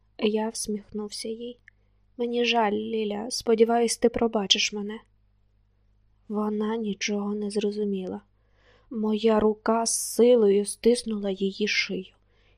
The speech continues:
Іншою я влив кілька капель зілля Геральта їй в рот. Ліля відбивалась від мене. "Що ти зробив?"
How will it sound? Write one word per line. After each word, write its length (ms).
Іншою 600
я 160
влив 400
кілька 440
капель 520
зілля 480
Геральта 560
їй 340
в 180
рот. 320
Ліля 480
відбивалась 800
від 140
мене. 320
"Що 480
ти 180
зробив?" 680